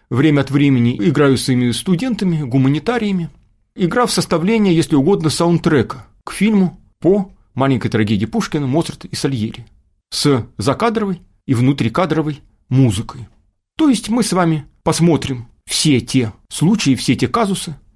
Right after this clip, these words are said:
когда есть музыкальные намеки в тексте Пушкина, и попробуем их прокомментировать. И насколько это возможно, попробуем восстановить те реалии,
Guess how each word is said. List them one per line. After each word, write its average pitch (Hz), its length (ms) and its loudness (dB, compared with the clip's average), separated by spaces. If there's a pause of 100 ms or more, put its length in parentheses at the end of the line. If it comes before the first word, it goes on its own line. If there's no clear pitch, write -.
когда 131 320 0
есть 127 400 2
музыкальные 120 600 2
намеки 117 520 0 (180)
в - 200 -12
тексте - 420 -2 (100)
Пушкина, 233 460 -4 (400)
и 226 80 2
попробуем 262 460 0
их 233 320 -2 (120)
прокомментировать. 147 920 0 (520)
И 180 220 2
насколько 170 760 2 (160)
это 147 200 0
возможно, 202 580 -2 (320)
попробуем 220 480 2
восстановить 165 720 0 (220)
те 151 160 2
реалии, 190 520 0